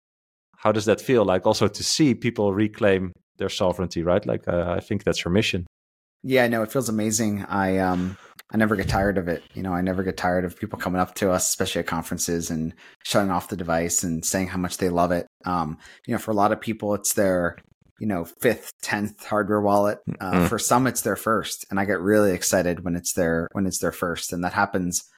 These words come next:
Speaker 2: a lot, you know, where, uh, you have, like, the hardcore Bitcoiners buying a passport for a friend or family member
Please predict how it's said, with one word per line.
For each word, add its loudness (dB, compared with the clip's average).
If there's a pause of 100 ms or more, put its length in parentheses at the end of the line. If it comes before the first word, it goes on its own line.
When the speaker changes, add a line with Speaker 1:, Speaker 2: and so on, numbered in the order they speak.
(240)
Speaker 2:
a 2
lot, 2
you -8
know, -2
where, -2
uh, -2 (320)
you -4
have, 0
like, -2
the -6
hardcore 0
Bitcoiners -2 (160)
buying 0
a -6
passport -2
for -2
a 0
friend 0
or -2
family -2
member -4